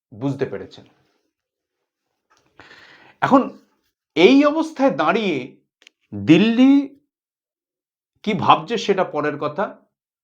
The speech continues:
বাংলা কি ভাবছে সেটা পরের কথা, কিন্তু প্রধানমন্ত্রী যে ভাষণ দিচ্ছেন এবং প্রধানমন্ত্রী সেদিনকে সভাটা নিয়ে দিলীপ কি বলছেন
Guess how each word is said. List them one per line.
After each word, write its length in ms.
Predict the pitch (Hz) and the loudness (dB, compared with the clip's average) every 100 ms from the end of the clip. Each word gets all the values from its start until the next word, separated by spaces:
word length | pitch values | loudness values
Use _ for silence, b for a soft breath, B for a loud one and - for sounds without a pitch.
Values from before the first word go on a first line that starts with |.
| _ | _
বাংলা 520 | 98 95 117 160 196 226 | -8 0 2 2 0 0
কি 180 | 226 | -4
ভাবছে 420 | 156 127 120 131 185 | -10 -10 -10 -10 -12
সেটা 280 | - 135 | -8 -8
পরের 360 | 135 113 117 101 | -8 -6 -8 -8
কথা, 320 | 101 101 98 _ _ B B B B B - | -10 -14 -20 _ _ B B B B B 0
কিন্তু 220 | 190 226 | 2 2
প্রধানমন্ত্রী 1080 | 240 165 160 180 247 254 262 277 302 311 302 | 2 2 4 4 2 2 0 -2 -6 -8 -8
যে 140 | 302 | -8
ভাষণ 560 | 185 135 156 - 247 247 | -4 -2 -2 -4 -8 -6
দিচ্ছেন 320 | 277 277 269 | -8 -6 -6
এবং 120 | 240 | -4
প্রধানমন্ত্রী 640 | 196 190 196 214 233 226 240 | -4 0 0 -2 -8 -12 -14
সেদিনকে 520 | - 180 196 208 226 | -8 -6 -6 -6 -10
সভাটা 580 | - 143 123 165 - 180 | -6 -4 -2 -2 -2 -6
নিয়ে 500 | 120 147 240 156 98 | -6 -2 0 0 -4
দিলীপ 440 | 135 170 202 247 - | -8 -6 -4 -6 -6
কি 120 | - 240 | -6 -4
বলছেন 880 | 139 151 220 226 - 233 170 131 | 0 0 0 0 2 2 0 -10